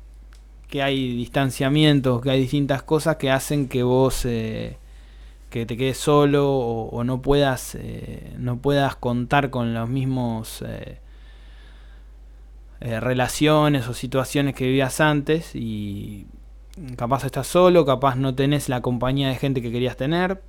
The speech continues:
pero, pero bueno, lo, lo importante de sacar de acá es que eso, esas, esos buenos recuerdos o esas buenas sensaciones, eh, siguen estando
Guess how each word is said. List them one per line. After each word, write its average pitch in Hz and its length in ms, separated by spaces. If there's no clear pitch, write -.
pero, 117 1080
pero 131 180
bueno, 143 220
lo, 120 160
lo 117 160
importante 127 460
de 147 80
sacar 143 260
de 139 60
acá 139 180
es 175 80
que 143 140
eso, 135 400
esas, 139 760
esos 143 200
buenos 147 320
recuerdos 139 760
o 123 220
esas 131 400
buenas 147 340
sensaciones, 139 880
eh, 110 420
siguen 135 260
estando 135 580